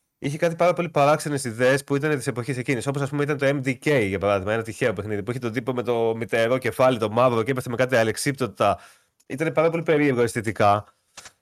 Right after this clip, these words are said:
Και σήμερα μας, σε συνδυασμό με τα γραφικά, που είναι κάτι πολύγωνα, ας πούμε,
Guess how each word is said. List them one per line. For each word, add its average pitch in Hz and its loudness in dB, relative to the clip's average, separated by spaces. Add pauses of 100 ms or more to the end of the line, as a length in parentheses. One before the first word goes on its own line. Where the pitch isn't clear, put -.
(320)
Και 123 2
σήμερα 160 0
μας, 139 4
σε 139 -8
συνδυασμό 123 0
με 139 0
τα 120 2
γραφικά, 113 2
που 113 -2
είναι 127 0
κάτι 131 0
πολύγωνα, 117 2
ας 92 -2
πούμε, 101 -4